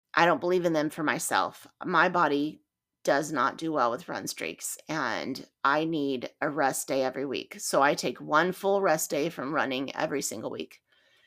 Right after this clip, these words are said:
And I'm not ever going to change that. <laughs> That's what I do, and that's what my body needs. And so that's just one example. Just because you see lots of different people out there doing a run streak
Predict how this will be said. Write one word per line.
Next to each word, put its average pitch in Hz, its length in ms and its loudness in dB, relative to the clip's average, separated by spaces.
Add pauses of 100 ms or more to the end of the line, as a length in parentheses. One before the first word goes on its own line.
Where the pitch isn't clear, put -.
(300)
And 147 520 6 (680)
I'm 160 260 2
not 139 240 8 (120)
ever 151 260 4
going 135 300 -2
to 160 100 -8
change - 320 -6
that. 92 300 0 (140)
<laughs> - 140 -8
That's 190 340 2
what 196 180 6
I 170 160 4
do, 202 320 8
and 180 220 0
that's 175 180 -4
what - 140 -2
my 175 140 -4
body 175 280 0
needs. 156 460 -6 (880)
And 170 560 6
so 151 640 4
that's 175 340 2
just 220 200 0
one 196 160 6
example. 170 600 -2 (200)
Just 196 200 -2
because 185 340 2
you 185 100 2
see 175 680 0 (380)
lots 175 480 2
of 196 80 -4
different 190 320 -4
people 180 340 -2
out 180 240 4
there 185 200 4
doing 180 260 0
a 170 60 2
run 170 260 2
streak 190 420 -2